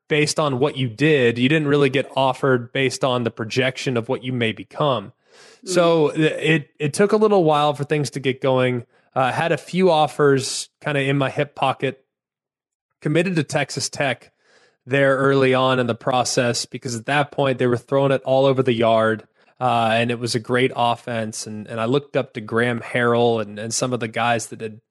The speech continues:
Speaker 1: that had signed there in the, in the years before. So, uh, Texas Tech was really where I wanted to go to school,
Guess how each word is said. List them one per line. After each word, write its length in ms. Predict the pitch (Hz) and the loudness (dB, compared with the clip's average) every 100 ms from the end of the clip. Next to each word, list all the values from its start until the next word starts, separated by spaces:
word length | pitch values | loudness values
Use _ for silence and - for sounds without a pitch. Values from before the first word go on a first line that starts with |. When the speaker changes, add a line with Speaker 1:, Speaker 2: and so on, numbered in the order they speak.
| _ _ - | _ _ -10
Speaker 1:
that 80 | |
had 140 | 123 110 | -8 -4
signed 340 | - 123 120 | -2 0 -2
there 260 | 117 117 117 | -2 0 0
in 100 | 110 | -2
the, 280 | 107 104 127 | -8 -8 -8
in 80 | |
the 180 | 113 113 - _ | -8 -8 -16 _
years 340 | 135 123 127 - | -4 0 0 -2
before. 600 | _ 110 - 147 135 107 | _ -14 -6 0 0 0
So, 340 | - 139 127 - - - | 0 0 0 -2 -16 -6
uh, 100 | 139 | -4
Texas 320 | 135 175 170 156 | 0 -2 -2 -2
Tech 300 | 170 156 147 | 0 0 -2
was 160 | 127 | 0
really 240 | 131 175 143 | 2 2 2
where 180 | 143 | 2
I 80 | 131 | 2
wanted 360 | 120 120 135 123 | 0 0 0 0
to 60 | |
go 140 | 123 123 | 0 0
to 80 | 113 | 0
school, 540 | - 160 139 110 | -2 0 2 0